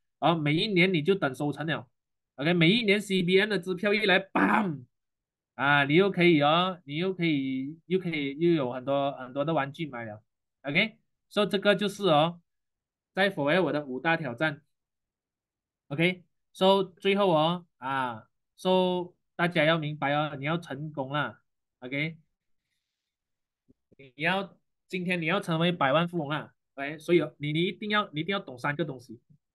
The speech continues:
哎，这三个东西就是什么？首先你一定，一定要明白哦。OK，方向一定要对。哎，你一定要，你一定要成为，成为老板，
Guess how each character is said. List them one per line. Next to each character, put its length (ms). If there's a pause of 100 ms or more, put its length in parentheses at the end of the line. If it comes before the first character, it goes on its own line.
哎， 120
这 140
三 200
个 120
东 120
西 120
就 100
是 60
什 40
么？ 240 (120)
首 140
先 140
你 100
一 40
定， 160
一 60
定 240
要 120
明 220
白 180
哦。 240 (520)
OK， 280
方 240
向 200
一 80
定 100
要 80
对。 320 (1160)
哎， 200
你 140
一 60
定 180
要， 280
你 160
一 160
定 240
要 140
成 240
为， 300
成 160
为 100
老 180
板， 240